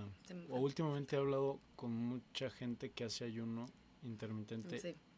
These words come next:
Speaker 2: Y no sé si tú haces o qué.
Speaker 1: La verdad no lo hago.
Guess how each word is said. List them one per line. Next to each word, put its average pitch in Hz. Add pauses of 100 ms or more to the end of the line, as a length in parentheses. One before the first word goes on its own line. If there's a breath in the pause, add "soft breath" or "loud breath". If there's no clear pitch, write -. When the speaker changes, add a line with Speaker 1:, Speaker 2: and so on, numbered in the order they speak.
(380)
Speaker 2:
Y 107 (220)
no 117
sé 113
si -
tú 117
haces 113
o 107
qué. -
Speaker 1:
La 240
verdad 262
no 294
lo 196
hago. 165